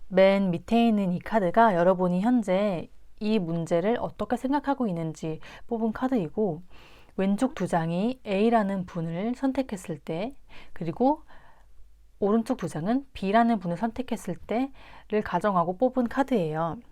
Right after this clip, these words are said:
음, 우선 보자면 여러분은 확실히 지금 현재 이 사안에 대해서 굉장히 고민을 하고 있다라고 보여져요. 이 고민을 한 지가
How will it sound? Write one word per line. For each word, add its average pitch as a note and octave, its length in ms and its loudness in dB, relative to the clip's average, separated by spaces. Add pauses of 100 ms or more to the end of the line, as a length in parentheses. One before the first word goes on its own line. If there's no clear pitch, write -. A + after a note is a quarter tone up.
(1200)
음, F3+ 380 0 (360)
우선 A3+ 240 4
보자면 G3+ 600 4
여러분은 A3+ 420 6
확실히 C4 460 2
지금 G3 240 -2
현재 B3 520 2 (360)
이 A3+ 160 2
사안에 C#4+ 460 4
대해서 F3+ 340 0
굉장히 F#3+ 400 0
고민을 G3+ 380 2
하고 B3 280 2
있다라고 E3+ 1120 -2
보여져요. E3+ 760 2 (440)
이 A3 180 2
고민을 G#3+ 400 2
한 C4 200 2
지가 A#3+ 220 0